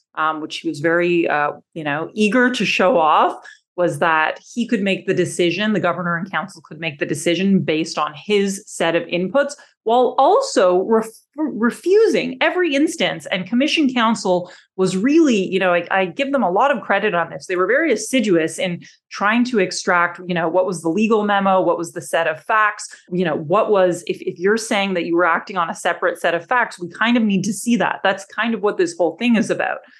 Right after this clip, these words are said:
And no avail, even though, uh, Commissioner Rouleau seemed to also be concerned about the same thing. So in any event, the commission, which was held in fall of twenty twenty-two in Ottawa, it was, is required by statute to be held within a year of the invocation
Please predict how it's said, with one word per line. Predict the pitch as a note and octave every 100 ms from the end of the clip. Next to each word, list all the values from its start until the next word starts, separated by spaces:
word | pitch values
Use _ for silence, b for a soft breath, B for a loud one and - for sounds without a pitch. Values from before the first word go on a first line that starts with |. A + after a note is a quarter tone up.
| b
And | - F3 E3+
no | F#3 A#3 F#3 F3+ E3+
avail, | E3+ E3+ E3 - D3+ -
even | E3+ F3
though, | D#3+ D3+ D#3
uh, | D#3 D#3+
Commissioner | F3+ E3 - D#3+
Rouleau | D#3+ D#3+ D#3 D#3 -
seemed | - F3+ E3
to | D#3
also | D#3 E3+
be | D#3
concerned | - D#3 E3+ D#3
about | D#3 D3+
the | D3+
same | E3 D#3
thing. | D#3+ - - b b _
So | C4+
in | C#4+
any | D4 C#4+
event, | F#3 E3 -
the |
commission, | E3 - A3 D4 D#4 - D3 G3+
which | F#3 -
was | F3 D#3+
held | E3+ D#3+ D#3+ E3+
in | E3 D#3 D#3+
fall | - D3 D#3
of | -
twenty | E3 E3
twenty-two | - G3+ G#3+ G3 E3 E3 B B B
in | E3
Ottawa, | D#3+ D#3+ D#3+ E3
it | E3+
was, | D#3 F#3+
is | F#3+ F3
required | E3+ - F3 F3 E3+
by | E3 E3
statute | - D3+ D3 - G3 G#3
to | D#3
be | D#3
held | D3 D#3+ D#3
within | E3+ E3 D#3+
a |
year | D#3 D#3 C#3+ F3 A3+
of | E3+ D3
the | D#3+
invocation | D3+ D#3 D#3+ D3+ - D#3